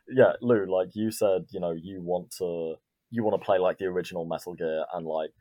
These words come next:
Destruction Derby. I know for me, just as someone who, like, you know, Sony,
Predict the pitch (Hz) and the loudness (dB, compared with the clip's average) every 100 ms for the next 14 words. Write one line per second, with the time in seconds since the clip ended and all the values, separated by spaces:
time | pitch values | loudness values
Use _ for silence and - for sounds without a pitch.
0 | _ _ - - 92 85 90 85 85 - | _ _ -14 -2 0 0 -4 -4 -4 0
1 | 107 107 104 98 92 101 95 101 92 82 | 6 6 6 2 2 -6 -4 -4 -4 -8
2 | - 90 87 98 85 85 82 87 85 82 | -4 -4 -2 -4 -6 -8 -8 -8 -8 -10
3 | 85 _ _ _ _ _ _ _ _ - | -14 _ _ _ _ _ _ _ _ 2
4 | 87 85 82 73 _ _ - - - 107 | 2 0 -6 -6 _ _ -6 2 6 6
5 | 98 92 87 | 4 -4 -8